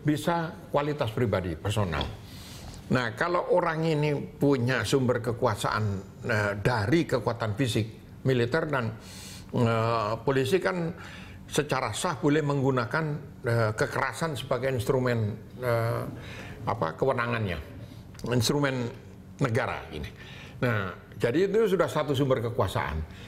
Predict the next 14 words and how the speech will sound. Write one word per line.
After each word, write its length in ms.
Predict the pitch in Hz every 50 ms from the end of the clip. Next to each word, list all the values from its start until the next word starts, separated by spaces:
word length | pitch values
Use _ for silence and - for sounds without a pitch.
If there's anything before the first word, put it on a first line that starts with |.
| - - - - - - - - -
Yang 320 | 170 170 170 165 185 185
kedua, 480 | 175 240 247 233 190 156 139 147 - - - - - - -
em, 720 | - 151 151 151 147 147 147 143 143 143 143 143 147 143 147 165 - 175 180 196 -
apa, 360 | - 143 135 - 175 233 370 - - - - - - - - - - -
dari 320 | - - 143 143 160 196 214
birokrasi, 720 | 185 175 208 202 202 196 196 175 170 151 131 - - 98 71 - - - - - - - -
birokrasinya. 800 | 135 120 127 117 107 120 117 101 - 123 113 101 90 78 76 76 - - - - - - - - - - - - -
Birokrasi 880 | - 160 175 185 190 185 185 175 175 175 165 - 180 175 160 160 160
itu, 120 | 180 214 254 254
birokrasi 560 | 226 160 151 160 156 135 131 135 143 131 165 147
sipil 360 | 113 156 143 - 160 165 160
aja 200 | 135 131 - 233
punya 280 | - - 165 151 139
kewenangan, 540 | 107 117 117 107 92 92 87 90 85 82 80